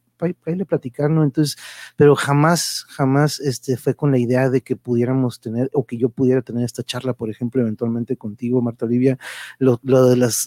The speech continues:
cada quince días con las Elías, este, todo esto que se ha hecho y que dices, "No, esto no estaba", pero es lo que sucede cuando nos rodeamos de repente, como dices, de personas que,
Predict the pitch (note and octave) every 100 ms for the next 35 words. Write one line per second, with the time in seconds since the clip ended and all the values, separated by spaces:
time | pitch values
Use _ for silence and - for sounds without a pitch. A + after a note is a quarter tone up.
0 | - - C#3+ C3+ C#3 C3 C#3+ B2+ C3+ -
1 | C3 A#2+ A#2 G#2+ B2 B2+ B2 A2+ - -
2 | A#2+ - C#3 D3 D3+ - C#3 - - A#2+
3 | B2 B2+ C3 C3 - C#3 B2 - A#2 A2
4 | G#2+ - - - _ D3+ C#3 C3 - C#3
5 | E3 D3+ - - - D#3+ D#3+ E3 - E3
6 | D3 D3 C3+ C3 B2+ C3 - D3+ D3 C#3
7 | - - - A2+ D3+ D#3+ - C3+ B2+ C3
8 | A#2 B2 C3 D3 C3+ A2+ - A#2 - A#2+
9 | A#2+ C3+ - B2 A#2 A2+ - G#2+ - B2+
10 | C3+ - - A2+